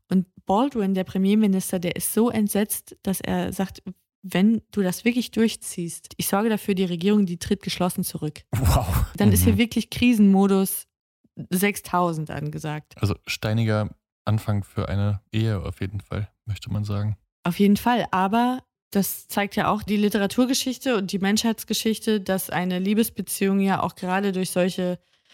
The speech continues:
Speaker 1: Widerstände von außen wie so ein, ja, genährt wird
Speaker 2: Mhm.
Speaker 1: und dass man immer stärker zueinander findet. Und das scheint in diesem Fall auch so gewesen zu sein, weil Wallace,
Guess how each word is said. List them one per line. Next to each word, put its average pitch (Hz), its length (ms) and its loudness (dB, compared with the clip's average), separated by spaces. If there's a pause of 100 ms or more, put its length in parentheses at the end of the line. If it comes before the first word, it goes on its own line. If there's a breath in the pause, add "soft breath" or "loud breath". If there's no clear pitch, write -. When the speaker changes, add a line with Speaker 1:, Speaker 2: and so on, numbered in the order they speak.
(180 soft breath)
Speaker 1:
Widerstände 214 580 4
von - 180 -8
außen 202 540 0 (320 soft breath)
wie 190 180 -2
so 196 120 0
ein, 196 220 2 (540 soft breath)
ja, 196 160 2
genährt 202 640 2
wird 262 360 0
Speaker 2:
Mhm. 117 140 6
Speaker 1:
und 196 460 2
dass 190 100 -6
man 196 120 -2
immer 220 200 2
stärker 214 440 0
zueinander 190 500 0
findet. 226 480 2
Und 196 160 0
das 185 160 -2
scheint 214 220 2
in 202 80 4
diesem 208 240 4
Fall 185 360 2
auch 247 180 0
so 180 200 -4
gewesen 165 400 -4
zu - 160 -10
sein, 185 340 0
weil 175 360 0
Wallace, 214 500 0